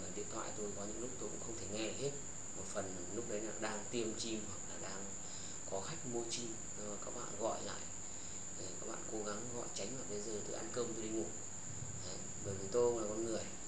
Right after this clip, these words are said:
làm việc thì cũng có những lúc phải nghỉ ngơi. Thế thực ra là có những lúc mà tôi cũng rất áy náy vì tôi, tôi cũng không có một cái sự gây dựng gì mang tính chất là quá chuyên nghiệp. Mình ta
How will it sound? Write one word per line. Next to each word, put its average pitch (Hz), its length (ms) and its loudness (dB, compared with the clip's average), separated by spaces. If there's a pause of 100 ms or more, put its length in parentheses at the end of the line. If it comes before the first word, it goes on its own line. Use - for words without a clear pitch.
làm 98 220 0
việc 104 120 2 (100)
thì 98 140 -2
cũng 104 200 -2
có 104 80 -2
những 120 120 -2
lúc 131 100 0 (100)
phải 101 80 -4 (100)
nghỉ 104 220 -2
ngơi. 117 100 4 (920)
Thế 104 80 -2
thực 104 180 -2
ra 107 100 0
là 107 240 0
có 98 160 -2
những 110 100 -2
lúc 127 160 0
mà 110 120 0
tôi 107 100 2
cũng 107 140 0
rất - 120 0
áy 104 180 0
náy 101 240 0
vì 107 160 0
tôi, 107 200 2 (720)
tôi 131 100 2
cũng 139 80 2
không 143 220 4
có 120 140 8
một 127 200 6
cái 117 120 4
sự 139 320 2
gây 120 160 4
dựng 123 220 2
gì 104 160 0
mang 113 160 2
tính 107 160 -4
chất 143 140 4
là 120 60 2 (100)
quá 104 260 4
chuyên 123 240 2
nghiệp. 107 120 6 (460)
Mình 101 380 4
ta 110 260 4